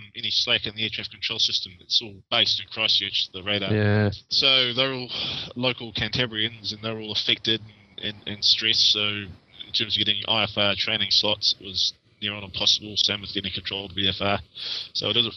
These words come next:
Speaker 1: affected our training, uh, that way.
Speaker 2: It's a very good lesson, actually, about, uh, as, as we go through centralisation of air traffic control around the world. Uh, I know the Americans are getting right into this. The Aussies have, uh,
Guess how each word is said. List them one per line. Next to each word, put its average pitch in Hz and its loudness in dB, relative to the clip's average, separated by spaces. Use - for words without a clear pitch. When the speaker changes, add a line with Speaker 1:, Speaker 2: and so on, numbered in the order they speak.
Speaker 1:
affected 110 -2
our 104 4
training, 107 0
uh, 101 -2
that 113 -2
way. 98 -2
Speaker 2:
It's 139 2
a 143 2
very 143 2
good 127 0
lesson, 123 4
actually, 107 4
about, 104 0
uh, 107 2
as, 120 4
as 123 2
we 113 2
go 117 2
through 117 2
centralisation 107 2
of 98 4
air 101 4
traffic 104 -2
control 104 2
around 98 2
the 95 6
world. 98 2
Uh, 101 4
I 95 4
know 101 4
the 98 4
Americans 104 4
are 101 4
getting 98 4
right 98 4
into 101 4
this. 104 2
The 95 2
Aussies 107 4
have, 101 2
uh, 101 4